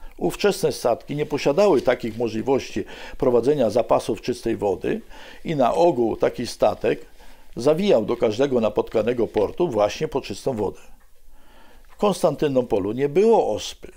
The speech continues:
dżumy. Potem Ateny. Także nie było żadnej dżumy. Proszę zauważyć, że dżuma wybuchła we Włoszech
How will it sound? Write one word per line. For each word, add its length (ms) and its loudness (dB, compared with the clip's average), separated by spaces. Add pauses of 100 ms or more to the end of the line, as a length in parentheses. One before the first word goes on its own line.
(180)
dżumy. 360 -2 (1400)
Potem 440 2 (140)
Ateny. 560 0 (280)
Także 400 2
nie 120 2
było 460 0 (100)
żadnej 500 -2
dżumy. 300 -6 (880)
Proszę 340 0
zauważyć, 720 2
że 200 -2
dżuma 460 2
wybuchła 540 -2
we 140 -4
Włoszech 800 -2